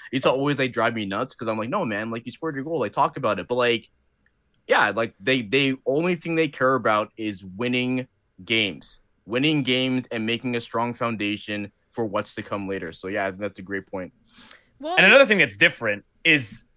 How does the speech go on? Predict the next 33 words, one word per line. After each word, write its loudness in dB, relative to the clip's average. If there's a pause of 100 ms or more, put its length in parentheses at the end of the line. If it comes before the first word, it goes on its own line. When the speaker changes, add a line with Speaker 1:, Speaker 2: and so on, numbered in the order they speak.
(640)
Speaker 3:
Mitch 2
Marner. -4 (120)
Okay, 6
like, 8
we 8
have 8
to, 8
we 4
gotta, 8
we 2
gotta 8
get 4 (380)
to -4
Mitch -2
Marner, 4 (400)
uh, 8
before 4
we, 4 (100)
<laughs> -4
before 8
we 6
forget, 2
because 4
what -2
a 2
story. -2 (600)
To 6
me, 4 (160)
the 8
goal 10
was 2
almost 0
disappointing -2